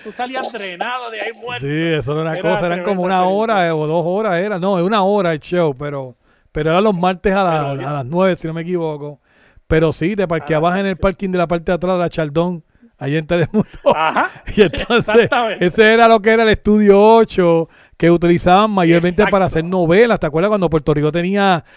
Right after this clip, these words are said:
Speaker 2: estas plazas de novelas? Que eso eran como veinte novelas en,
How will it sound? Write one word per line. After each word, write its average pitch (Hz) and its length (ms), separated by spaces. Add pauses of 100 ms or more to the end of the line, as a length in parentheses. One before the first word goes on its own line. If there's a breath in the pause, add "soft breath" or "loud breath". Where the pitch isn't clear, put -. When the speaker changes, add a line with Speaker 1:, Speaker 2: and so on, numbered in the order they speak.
(160 soft breath)
Speaker 2:
estas 151 320
plazas 185 520
de 175 80
novelas? 165 500
Que 160 100
eso 180 200
eran 185 140
como 165 240
veinte 170 260
novelas 170 400 (200)
en, 156 200